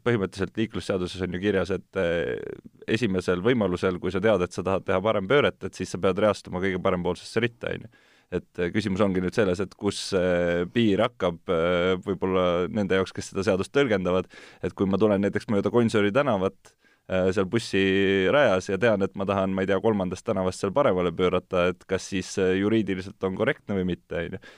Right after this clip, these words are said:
Et ilmselt, äh, politsei ei arva, et see on korrektne, kui ma tulengi sealt mööda bussirida, kui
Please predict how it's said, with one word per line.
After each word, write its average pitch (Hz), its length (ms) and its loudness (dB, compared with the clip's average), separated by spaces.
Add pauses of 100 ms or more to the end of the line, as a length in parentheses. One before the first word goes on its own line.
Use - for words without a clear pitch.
(140)
Et 95 160 -10
ilmselt, 104 480 0
äh, 104 240 0
politsei 107 880 0
ei 110 480 2
arva, 90 480 2
et - 80 -8
see 101 160 0
on 92 100 -2
korrektne, 95 540 -2
kui 95 80 0
ma 87 160 -2
tulengi 87 340 0
sealt 92 240 -6
mööda 90 220 -4
bussirida, 95 480 -2
kui 87 100 -12